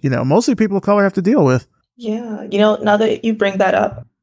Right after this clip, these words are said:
Speaker 2: I feel like life kind of exists as life before and after the pandemic,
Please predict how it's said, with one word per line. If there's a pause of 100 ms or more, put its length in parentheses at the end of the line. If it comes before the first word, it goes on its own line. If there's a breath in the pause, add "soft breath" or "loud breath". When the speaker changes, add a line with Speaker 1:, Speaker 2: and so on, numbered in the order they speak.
(120)
Speaker 2:
I
feel
like
life
kind
of
exists
as
life
before
and
after
the
pandemic,